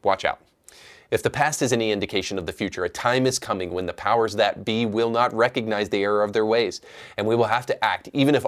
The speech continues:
all the laws and all the bureaucrats of society come against us. Even if the gavel comes down as guilty, all Christians everywhere will need to learn how to smile and embrace their newly found moniker. Which is martyr.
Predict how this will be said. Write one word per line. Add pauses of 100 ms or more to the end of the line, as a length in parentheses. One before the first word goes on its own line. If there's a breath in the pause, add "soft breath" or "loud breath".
(100)
all
the
laws
and
all
the
bureaucrats
of
society
come
against
us. (420 loud breath)
Even
if
the
gavel
comes
down
as
guilty,
all
Christians (120)
everywhere
will
need
to
learn
how
to
smile (800)
and
embrace
their
newly
found (140)
moniker. (720 soft breath)
Which
is (440)
martyr.